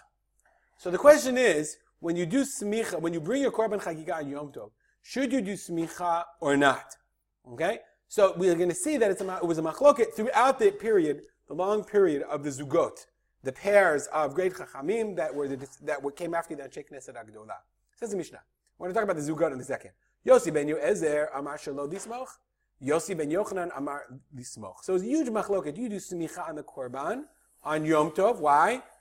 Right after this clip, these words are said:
Shemishtamish bebalei chayim. You're using animals. Shebechol kocho hu somech. 'Cause you're leaning on this animal with all of your force. V'zu hamachloket hayta bein hanesiim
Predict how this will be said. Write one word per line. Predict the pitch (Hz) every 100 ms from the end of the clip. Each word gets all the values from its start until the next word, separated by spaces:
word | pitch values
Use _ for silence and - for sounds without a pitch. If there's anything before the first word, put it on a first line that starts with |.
| _ -
Shemishtamish | 170 170 - 156 156 208 226
bebalei | 180 156 147 147
chayim. | 131 135
You're | 151
using | 202 196 156
animals. | 123 123 -
Shebechol | - 156 - 240 262 254
kocho | - 226 220 220 226 202
hu | 214
somech. | 220 214 226 160 - _ _ _
'Cause | 170
you're | 160 160
leaning | 165 262 285 262
on | 247
this | 226
animal | 240 262
with | 202 175
all | 196 226
of | 202
your | 214 214 208 -
force. | - 269 160 - - _ _ _
V'zu | 147 165
hamachloket | 269 226 220 247 247
hayta | 208 190 233 190
bein | 208 240 254
hanesiim | 220 196 180 190 190 175 202 262